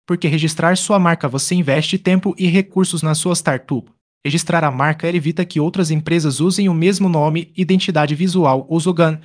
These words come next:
gerando exclusividade no território e no segmento. Isso facilita parcerias, licenças e captação de recursos, além de preservar a reputação da empresa. Para startups tecnológicas,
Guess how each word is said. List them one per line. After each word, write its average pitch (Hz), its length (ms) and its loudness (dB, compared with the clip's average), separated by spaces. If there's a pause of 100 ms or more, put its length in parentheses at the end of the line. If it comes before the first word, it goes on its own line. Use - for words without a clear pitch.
(100)
gerando 156 320 2
exclusividade 165 800 0
no 170 140 -2
território 175 640 0
e 170 120 -2
no 156 80 0
segmento. 156 640 -2 (300)
Isso 226 240 0
facilita 202 580 0
parcerias, 196 800 0
licenças 185 500 -2
e 175 120 -6
captação 190 520 -2
de 165 120 0
recursos, 170 680 -2
além 147 260 0
de 151 120 -2
preservar 175 520 0
a 156 40 2
reputação 190 580 -2
da 160 100 0
empresa. 143 600 -2 (340)
Para 131 160 -2
startups 180 460 -4
tecnológicas, 143 920 -2